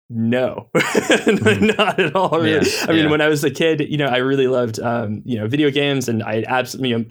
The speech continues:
Speaker 1: ever, ever since I was, you know, um, you know, a ch-, a small child, my favorite food had been sushi for whatever
Speaker 2: Mm-hmm.
Speaker 1: reason. <laughs> Um, you know, which is kind of a funny, um, you know, thing. But really, you know, since, uh,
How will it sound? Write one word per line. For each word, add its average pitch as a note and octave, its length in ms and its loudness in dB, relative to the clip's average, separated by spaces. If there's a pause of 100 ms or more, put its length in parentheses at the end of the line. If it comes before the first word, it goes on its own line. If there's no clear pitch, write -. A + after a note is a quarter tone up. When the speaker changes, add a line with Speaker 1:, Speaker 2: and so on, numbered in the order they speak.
(300)
Speaker 1:
ever, D3+ 180 2 (240)
ever D3 180 2
since C#3 200 0
I C3 80 2
was, A#2+ 340 0
you A#2 120 -6
know, G#2+ 280 -4
um, G#2+ 500 -4 (600)
you C3 100 -2
know, G#2+ 140 -4
a A2+ 80 0
ch-, A2+ 120 -6
a B2 80 -4
small C#3+ 280 -2
child, B2+ 500 -2 (100)
my B2 160 -2
favorite A#2+ 500 0
food C3 260 0
had A#2 300 -2
been A2 260 -2 (100)
sushi - 480 -6 (260)
for B2 120 0
whatever A#2 240 2
Speaker 2:
Mm-hmm. A2+ 80 0
Speaker 1:
reason. A2+ 340 -6
<laughs> - 40 -20 (220)
Um, F3+ 480 0 (760)
you C#3 100 2
know, B2+ 120 2
which A#2+ 160 0
is A#2+ 140 -4
kind B2 180 -2
of A#2 60 0
a A2+ 40 -2
funny, A2+ 440 -2
um, A#2 600 -4
you B2 120 -2
know, G#2+ 80 -4
thing. C#3+ 180 0
But A#2+ 220 -2
really, C3+ 320 2
you A2 120 -2
know, A#2 120 0
since, B2 400 -6
uh, G2+ 560 -6